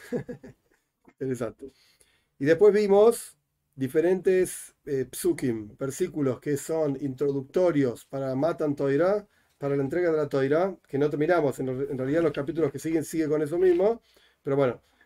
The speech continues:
eh, que ahí habla de que lo, lo que Hashem hizo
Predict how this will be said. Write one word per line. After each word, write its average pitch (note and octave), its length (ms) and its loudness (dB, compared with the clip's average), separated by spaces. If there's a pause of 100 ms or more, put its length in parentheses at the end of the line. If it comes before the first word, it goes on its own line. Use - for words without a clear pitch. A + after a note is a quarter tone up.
(120)
eh, C3 440 -2
que D3 80 -4
ahí F3 200 2
habla F3 600 2 (920)
de C3+ 500 2 (340)
que C3 220 0
lo, C3+ 240 -4
lo B2 180 -4
que B2 120 -6
Hashem F3 320 0
hizo C#3+ 580 -2